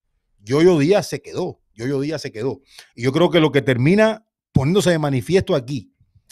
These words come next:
es que Yoyo, una, en esa división de peso ligero para allá no pega mucho. Y dos, todo lo que ha sido la carrera de Yoyo Díaz fuera del ring lo ha afectado. Yoyo Díaz no es ese peleador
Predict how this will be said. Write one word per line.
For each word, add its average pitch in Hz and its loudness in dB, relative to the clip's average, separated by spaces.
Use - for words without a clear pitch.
es 151 -6
que 139 -4
Yoyo, 202 2
una, 196 0
en 131 -6
esa 185 4
división 165 2
de 165 0
peso 175 -2
ligero 147 -2
para 131 -4
allá 156 -2
no 123 -8
pega 135 -2
mucho. 175 -4
Y 156 -10
dos, - 4
todo 190 8
lo 165 4
que 170 0
ha 160 2
sido 190 2
la 156 -2
carrera 143 -4
de 117 -8
Yoyo 156 0
Díaz 160 0
fuera 160 -2
del 139 -2
ring 220 -8
lo 120 -2
ha 160 4
afectado. 143 -2
Yoyo 185 4
Díaz 170 0
no 139 -4
es 170 -2
ese 180 -2
peleador 143 0